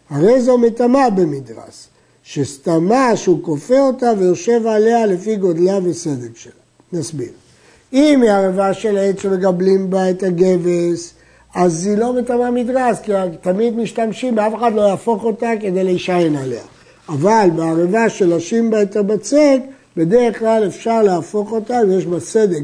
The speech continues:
והיא לא ראויה ללוש, אז נשענים עליה. הולכה בגשמים עד שנטפחה ונסתם הסדק, אז עכשיו היא ראויה ללוש,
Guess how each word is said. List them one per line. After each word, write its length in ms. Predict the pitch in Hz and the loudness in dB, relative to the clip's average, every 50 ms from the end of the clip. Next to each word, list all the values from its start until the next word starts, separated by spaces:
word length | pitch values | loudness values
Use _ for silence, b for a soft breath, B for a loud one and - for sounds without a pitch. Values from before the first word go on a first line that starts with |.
| 147 | -6
והיא 140 | 151 151 151 | -2 0 0
לא 100 | 170 190 | 0 0
ראויה 320 | 196 185 175 180 190 202 | 0 0 0 0 0 0
ללוש, 500 | 208 220 226 240 269 311 311 285 254 - B B B B B B B - | 0 0 0 2 4 4 4 4 2 0 B B B B B B B -2
אז 300 | 202 220 233 233 208 202 185 165 - _ _ 190 | 0 2 2 2 0 -2 -8 -14 -18 _ _ -2
נשענים 560 | 180 - - 196 180 165 165 165 156 147 135 | -2 -2 0 -2 0 2 2 2 2 0 -2
עליה. 200 | 123 - - - - - _ _ _ b b b b b b b b b b | -6 -12 -16 -18 -20 -20 _ _ _ b b b b b b b b b b
הולכה 400 | 170 170 170 - - 233 277 285 | 4 4 4 4 2 2 2 4
בגשמים 640 | 277 254 247 196 180 - 226 226 233 240 240 233 | 4 2 2 0 0 0 2 4 4 4 4 4
עד 160 | 226 226 214 - | 4 2 0 0
שנטפחה 680 | 220 220 214 214 196 208 - 220 190 - - 226 233 208 | 0 2 2 2 0 0 -4 -4 -4 -2 0 0 2 2
ונסתם 540 | 214 208 208 185 - - - 202 175 160 160 156 | 2 0 0 -2 -4 -4 -2 0 0 0 -2 -4
הסדק, 480 | 151 - - 160 143 131 135 147 165 165 - - _ | -6 -8 -6 -6 -4 -4 -6 -8 -10 -10 -14 -18 _
אז 100 | 147 135 | -12 -10
עכשיו 320 | 135 131 - 190 180 170 170 | -10 -6 -2 -2 0 2 2
היא 80 | 160 | 4
ראויה 300 | 165 165 160 165 175 175 | 4 4 4 4 4 2
ללוש, 540 | 180 175 160 147 139 135 135 151 160 - - | 2 4 4 4 2 2 0 -2 -4 -8 -16